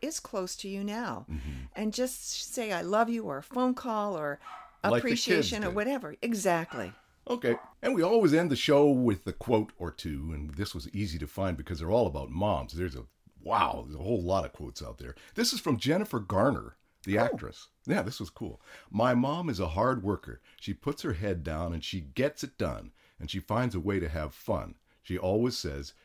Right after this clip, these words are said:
Speaker 2: 'Happiness is your own responsibility.'" Great.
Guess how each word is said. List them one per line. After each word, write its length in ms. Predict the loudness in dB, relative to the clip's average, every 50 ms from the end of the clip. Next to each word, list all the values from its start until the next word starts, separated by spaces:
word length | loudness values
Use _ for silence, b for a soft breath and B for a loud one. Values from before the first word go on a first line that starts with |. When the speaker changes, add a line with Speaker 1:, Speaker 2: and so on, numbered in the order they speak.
| b b b
Speaker 2:
'Happiness 640 | -2 0 0 0 0 -2 -4 -2 -4 -6 -8 -10 -14 _ _ _ _ _ -6
is 220 | -4 -4 -2 0
your 180 | 0 0 -2 -2 -2
own 300 | 0 0 0 0 -2 -4
responsibility.'" 1000 | -4 -6 -8 -6 -4 -4 -4 -4 -6 -6 -8 -6 -4 -4 -6 -6 -10 -12 -18 -20 _ _ _ _ _ _ _ _ _ _ _ _ _ _ _ -18
Great. 680 | -16 -14 -10 -8 -6 -4 -4 -6 -6 -10 -12 -16